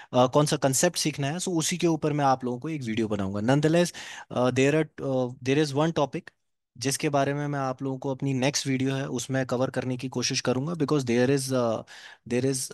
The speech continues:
a way that, uh, there is, there are few stocks in which if you properly do, uh, trading,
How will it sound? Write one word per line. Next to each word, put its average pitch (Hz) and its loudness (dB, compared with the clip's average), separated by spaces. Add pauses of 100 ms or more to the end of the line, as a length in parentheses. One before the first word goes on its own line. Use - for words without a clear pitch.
(140)
a 131 2
way 135 0 (420)
that, 117 -4 (100)
uh, 113 -2 (1120)
there 127 -2
is, 135 -2
there 127 -2
are 139 2
few 160 0
stocks 139 0
in 135 -4
which 143 -2
if 131 -6
you 139 -2
properly 135 0
do, 135 0
uh, 117 -2
trading, 131 0